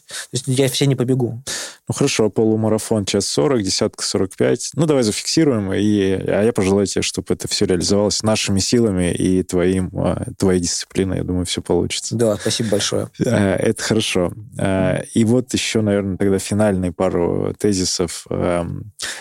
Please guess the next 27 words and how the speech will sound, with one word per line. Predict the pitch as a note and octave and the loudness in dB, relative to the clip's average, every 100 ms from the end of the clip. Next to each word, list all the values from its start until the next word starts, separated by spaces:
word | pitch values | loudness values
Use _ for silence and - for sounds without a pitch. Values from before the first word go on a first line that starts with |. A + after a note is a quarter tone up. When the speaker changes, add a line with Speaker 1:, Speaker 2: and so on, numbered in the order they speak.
| - | -2
Speaker 1:
Есть | C3+ B2+ | 0 0
ещё | - - | 0 0
одна | G#2 G2+ | 0 -2
цель. | - G#2 | -4 -4
Speaker 2:
Да. | C3+ - G#2 | -2 0 2
Speaker 1:
Ещё | F#2 C#3+ | 2 2
минус | C#3 B2 - - - _ _ _ _ | 2 2 -2 -10 -18 _ _ _ _
три-четыре | - C#3 C3+ - B2 A#2 | 2 2 2 0 0 2
килограмма, | A#2+ A#2 A#2 G#2 F#2+ - | 2 2 2 0 -2 -8
чтобы | - - G#2 | -8 -4 0
Speaker 2:
О, | G2+ | 0
Speaker 1:
было | E2+ | 2
Speaker 2:
ну, | |
Speaker 1:
комфортно. | F#2+ A2 G2+ G2+ C#3+ E3 | 2 2 0 -2 -4 0
Speaker 2:
здесь, | G2+ B2 D3+ - | 2 4 4 2
Speaker 1:
Это | A#2 | 0
прямо | A#2+ | -2
цель. | - G#2 - - | -2 -4 -4 0
Speaker 2:
здесь | A2 C3+ C3 | 2 4 4
я | |
тебе | A#2 A2+ | 2 2
прямо | A#2+ A#2 | 2 0
сейчас | - - A2 F#2 | 0 0 2 2
дам | F#2+ | 2
непрошенный | F#2+ F#2 G#2 - F#2 F#2 | 2 2 0 0 -2 0
совет. | - G2 A#2 - | 2 4 2 0
Это | F2+ F#2+ F2+ | -2 0 0